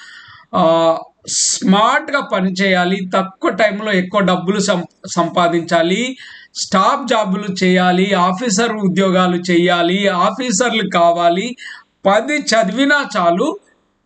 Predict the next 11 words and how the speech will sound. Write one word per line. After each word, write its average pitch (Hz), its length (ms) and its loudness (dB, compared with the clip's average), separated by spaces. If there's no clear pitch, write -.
మీరు 208 480 2
ఆఫీసర్ 196 640 0
కావచ్చు 233 760 2
అని 196 560 0
నిరూపించాం 226 1000 0
మేము. 240 360 0
మా 165 220 2
దగ్గర 196 300 -2
ఎన్నో 233 640 2
ఎగ్జాంపుల్స్ 208 720 -2
ఉన్నాయి. 185 360 0